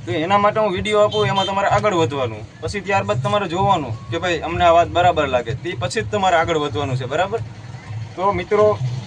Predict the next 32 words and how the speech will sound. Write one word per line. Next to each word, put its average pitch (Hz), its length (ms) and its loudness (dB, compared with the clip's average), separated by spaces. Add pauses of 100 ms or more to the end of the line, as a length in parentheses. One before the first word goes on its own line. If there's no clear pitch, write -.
(760)
પૂરેપૂરી 202 480 0
માહિતી 185 400 2
તમારી 185 300 0
પાસે 185 200 2
આવે 185 240 4
પછી 196 320 0
જ 180 40 0
આગળ 180 240 4
વધજો, 180 300 -2
એવી 175 260 0
રીતના 175 200 -4
પગલાં 170 320 0
ન 175 120 2
ભરતા. 180 240 -2
અને 175 120 -2
ઓનલાઈન 190 480 0
કોઈ 180 280 -2
એક 180 240 2
રૂપિયો 170 420 4
આપતા 175 260 -2
નહીં. 175 180 -4
ઘણાય 156 240 0
લોકોએ 170 320 -2
મને 170 220 -4
કીધું 170 280 -6
કે 170 60 0
"અમારી 160 300 2
હારે 160 120 2
ઓનલાઈન 160 360 -2
છેતરપિંડી 156 560 -4
થઈ 151 220 -2
છે." 123 180 -6